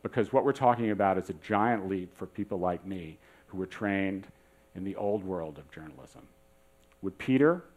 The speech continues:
make that leap today? Well, I can't say for sure, but what I can say is this. Peter was no friend of the status quo, and Peter believed deeply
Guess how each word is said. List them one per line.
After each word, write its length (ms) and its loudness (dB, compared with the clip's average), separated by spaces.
make 180 -2
that 200 6
leap 220 0
today? 400 2
Well, 140 4
I 60 8
can't 240 2
say 200 4
for 140 -8
sure, 340 -6
but 100 -6
what 140 2
I 60 6
can 340 2
say 260 4
is 160 2
this. 440 -6
Peter 480 4
was 180 -4
no 260 6
friend 480 0
of 140 -4
the 60 -8
status 420 -2
quo, 360 -10
and 180 -12
Peter 500 6
believed 480 -4
deeply 580 0